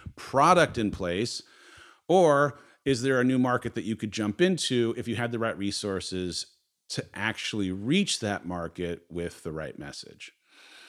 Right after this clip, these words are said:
What part of the existing business do you wanna focus on first and most? Right? Like, <laughs> inevitably, this question session leads to another in-person meeting, leads to another in-person meeting,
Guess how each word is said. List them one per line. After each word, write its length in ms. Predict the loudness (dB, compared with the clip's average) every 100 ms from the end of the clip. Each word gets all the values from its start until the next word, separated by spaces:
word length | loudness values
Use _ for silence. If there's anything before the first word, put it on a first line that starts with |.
| -20 _ _ _ _
What 180 | 0 4
part 220 | 6 8
of 20 |
the 100 | 6
existing 420 | 4 4 2 4
business 460 | 4 4 4 2 4
do 100 | 4
you 60 | 4
wanna 140 | 4
focus 380 | 4 2 2 2
on 140 | 2
first 360 | 2 0 2 2
and 80 | 2
most? 420 | 2 -4 -14 -16 _ _ _ _ _ _ _ _
Right? 160 | -8 -6
Like, 220 | -6 -8 _ _ -8
<laughs> 240 | -6 0
inevitably, 680 | 4 4 2 0 2 0 -2 -12 -20 -20 _
this 400 | -16 2 4 4
question 960 | 0 -2 -2 -2 -4 -2 0 2 0 -4 -12 -10
session 840 | -4 0 0 0 0 0 -2 -2
leads 320 | -4 -4 -4 -6
to 180 | -4 -2
another 560 | 0 0 2 2 2 0
in-person 560 | -2 -4 -4 -4 -4
meeting, 320 | -4 -4 -6
leads 240 | -6 -8 -10
to 180 | -8 -4
another 500 | -2 -2 0 2 2
in-person 400 | 0 -4 -6 -4
meeting, 300 | -4 -4 -6